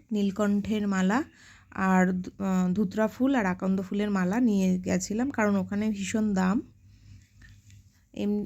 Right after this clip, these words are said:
এমনিতেও আমি ওখানে সাতশো একান্ন টাকার ডালা কিনেছিলাম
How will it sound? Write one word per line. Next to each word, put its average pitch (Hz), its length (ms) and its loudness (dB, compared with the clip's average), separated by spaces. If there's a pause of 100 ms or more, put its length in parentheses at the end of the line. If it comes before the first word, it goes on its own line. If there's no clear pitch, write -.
এমনিতেও 226 480 2
আমি 220 380 2
ওখানে 208 340 0
সাতশো 208 360 -2
একান্ন 202 360 0
টাকার 220 360 -4 (480)
ডালা 190 320 6
কিনেছিলাম 226 680 0